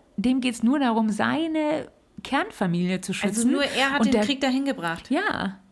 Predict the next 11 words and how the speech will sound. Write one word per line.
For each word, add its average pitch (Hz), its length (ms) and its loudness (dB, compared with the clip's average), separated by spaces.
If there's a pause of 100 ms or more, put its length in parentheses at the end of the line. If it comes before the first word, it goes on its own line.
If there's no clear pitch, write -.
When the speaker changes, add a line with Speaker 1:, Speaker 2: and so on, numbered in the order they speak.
(2250)
Speaker 2:
Das 202 180 -18
ist - 60 -20
ja 226 60 2
Speaker 1:
Und 226 160 4
der, 233 300 2
Speaker 2:
cool. 196 80 -2 (200)
Speaker 1:
ja, 185 360 0
und 214 200 2
Hauptsache 269 640 -2
seine 247 460 -2
Familie, 226 760 0